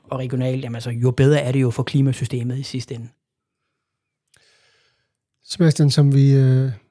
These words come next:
Speaker 2: talte lidt om, da vi introducerede dig, så har du boet femten år i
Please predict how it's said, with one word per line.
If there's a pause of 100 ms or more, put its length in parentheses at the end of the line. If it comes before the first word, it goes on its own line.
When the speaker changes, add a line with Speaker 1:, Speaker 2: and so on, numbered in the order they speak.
(160)
Speaker 2:
talte
lidt
om, (300)
da
vi (500)
introducerede
dig,
så
har
du
boet (200)
femten
år
i